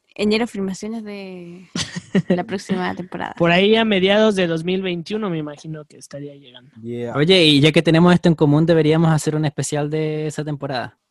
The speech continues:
Speaker 4: Salir de
Speaker 2: Sí.
Speaker 4: los pops y hablar de eso.
Speaker 1: Y otra filtración que a mí me gustó, que Freddy me dijo, "Ya, pero ¿por qué te gusta?". Y yo, "Sí me gusta porque es un
Speaker 3: No va a
Speaker 1: clásico", y
Speaker 3: ser.
Speaker 1: yo, "Ca-, no me va a gustar".
Speaker 2: <laughs>
Speaker 1: Me encanta y es de La Momia. Sí, La Momia.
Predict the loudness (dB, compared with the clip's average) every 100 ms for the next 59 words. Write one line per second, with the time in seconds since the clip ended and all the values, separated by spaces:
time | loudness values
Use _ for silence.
0 | -10 -6 -2 -2 -2 -2 -2 -6 -6 -8
1 | -8 -6 -8 -8 -12 -16 _ _ -8 -4
2 | -2 -2 -2 -4 -4 -2 0 0 -2 -2
3 | -4 -4 -4 -4 -4 -8 -8 -10 -10 -10
4 | -12 -10 -12 -12 -12 -10 -10 -12 -14 -18
5 | -18 -20 -16 -16 -16 -16 -12 -10 -10 -8
6 | -8 -6 -4 -6 -4 -6 -6 -10 -8 -6
7 | -4 -4 -4 -2 0 2 0 -4 -2 -2
8 | -2 -2 -2 -2 -6 _ -6 -6 -12 -10
9 | -6 -4 -2 0 0 0 0 0 -2 -6
10 | -10 -16 _ -8 -8 -8 -10 -8 -8 -6
11 | -6 -2 -4 -4 -4 -2 0 0 0 -2
12 | -4 -6 -12 -18 _ -6 -6 -8 _ _
13 | -8 -4 -4 -4 -6